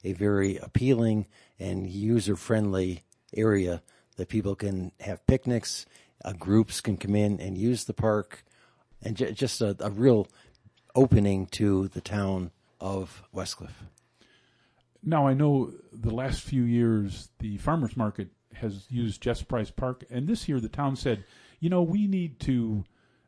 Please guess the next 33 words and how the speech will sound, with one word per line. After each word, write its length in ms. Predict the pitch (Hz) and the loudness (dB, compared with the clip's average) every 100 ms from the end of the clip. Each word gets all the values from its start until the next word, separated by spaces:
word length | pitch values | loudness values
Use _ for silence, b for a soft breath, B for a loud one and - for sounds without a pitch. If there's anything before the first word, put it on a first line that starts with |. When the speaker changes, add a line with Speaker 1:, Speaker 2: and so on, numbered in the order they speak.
| 165 | -16
Speaker 2:
uh, 120 | 113 | -10
redo 520 | 110 123 143 127 123 107 | -2 0 0 0 -2 -2
the 80 | |
park. 500 | - - 101 80 - | -4 -4 -4 -8 -10
It's, 300 | 113 - - | -12 -10 -12
uh, 320 | 123 110 98 104 | -8 -8 -8 -12
it's 260 | 107 - | -14 -14
gotten 280 | - 135 123 | -8 -6 0
to 120 | 117 | 0
a 40 | 101 | 0
stage 480 | - 117 113 101 101 | -2 -2 0 -2 -8
where, 480 | - 110 107 101 95 b b b b - | -8 -4 -2 -2 -6 b b b b -18
uh, 140 | 107 110 | -14 -10
we 100 | 120 | -8
just 200 | 131 135 | -6 -4
need 100 | 135 | -4
to 80 | 113 | -4
kinda 180 | - 107 | -6 -6
close 280 | - 139 113 | -2 0 -2
it 100 | - | -4
down 320 | 131 135 123 | -4 -4 -2
and 100 | 110 | -2
make 200 | 120 117 | -4 -6
it 80 | 98 | -8
happen." 400 | 123 113 92 90 b b b b b b b | -8 -8 -10 -12 b b b b b b b
So, 140 | - 190 | -2 2
George, 260 | 226 180 | 4 4
as 200 | 170 156 | 2 -2
the 100 | 170 | -2
town 400 | - - 240 233 | 2 2 2 0
started 420 | - - 165 147 113 | 0 -2 -2 -2 -4
to 40 | |
look 320 | 117 139 - | -2 -2 -2